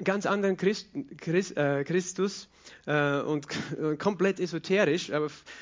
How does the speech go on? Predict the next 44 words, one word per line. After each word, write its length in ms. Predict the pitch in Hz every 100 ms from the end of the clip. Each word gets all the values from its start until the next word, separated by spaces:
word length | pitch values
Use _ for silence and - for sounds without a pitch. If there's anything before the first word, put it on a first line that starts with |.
| - -
dann, 300 | 139 147 135
dann, 240 | 160 147
dann 160 | 156 156
haben 120 | 185
sie 80 | 175
sogar 240 | 165 170
noch 160 | 170 170
eine, 260 | 160 160
eine 280 | 135 151 151
religiöse 540 | 156 170 151 180 185 156
Abteilung, 400 | - 170 180 165
die 80 |
nennen 200 | 170 170
sich 240 | 160 165 -
die 100 | 156
Christengemeinschaft. 1040 | 180 196 - 165 147 151 147 143 170 - - - - - - - _
Aber 180 | 151 151
das 140 | 160
ist 140 | 175 170
nicht, 300 | 190 - - -
das 180 | 156 151
ist 140 | 156
nicht 360 | 170 190 - - - 165 _ _ _ _ _ _ _ -
der 340 | 120 165 175
Jesus, 520 | 175 151 165 156 143
den 260 | - 147 139
wir 240 | 156 165 160 - _ _ _ _ -
glauben, 560 | - 143 156 156 143
wie 140 | 135 151
er 80 | 143
in 100 | 143
der 80 |
Bibel 280 | 135 165 180
steht. 340 | 165 - - 151
Und 60 |
es 80 | 147
ist 160 | 139 -
so 160 | 165
wichtig, 300 | 185 180 143
weil, 120 | 143 131 - -
<laughs> 120 | - - 165 - 202 -
ich 160 | 156
weiß 160 | 165 147
nicht, 220 | 143 -